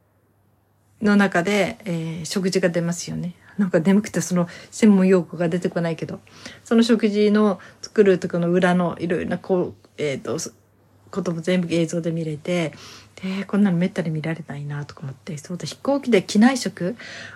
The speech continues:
を、の提供ってこんな感じになってるんだって、こうやって作って、こういうことがすごくあれしてるんだなとかね。で、そこで、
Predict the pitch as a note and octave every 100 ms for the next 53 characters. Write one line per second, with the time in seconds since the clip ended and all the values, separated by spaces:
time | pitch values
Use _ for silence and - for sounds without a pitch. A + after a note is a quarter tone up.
0 | - G#3+ G3+ F#3 F3 - - - A3 A3
1 | F#3 G#3 F#3 - - - F#3 G3 A#3 C4+
2 | C4 C4 C4+ C#4+ - G#3 G3+ F3+ D#3+ -
3 | - G#3 A3+ B3 - B3+ - A#3+ - F#3+
4 | G#3 A3+ C#4+ C#4+ B3 - G3 G3 E3 -
5 | - - - F#3+ F#3 - F3+ F3 D#3+ D#3
6 | D#3 D#3 E3 C#3+ C#3 E3 _ _ - A#3+
7 | A#3+ B3+ A#3+ B3 G3+